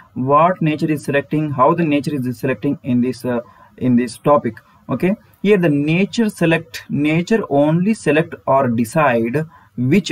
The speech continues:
organism should survive and which organism should perish, perish in, uh, nature. It means nature is going to decide which organism is to decide, which organism has to survive and which organism has to die.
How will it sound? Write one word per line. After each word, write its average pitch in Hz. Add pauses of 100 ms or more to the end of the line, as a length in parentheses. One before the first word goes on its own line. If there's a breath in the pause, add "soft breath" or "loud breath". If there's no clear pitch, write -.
organism 147
should 131
survive 123 (260 loud breath)
and 127
which 170
organism 135
should 117
perish, 131 (180)
perish 131
in, 123
uh, 120
nature. 135 (240 soft breath)
It 123
means 170
nature 156
is 170
going 147
to 151
decide 143 (240 soft breath)
which 190
organism 139
is 123
to 131
decide, 120
which 143
organism 135
has 127
to 120
survive 123
and 127
which 135
organism 123
has 117
to 120
die. 127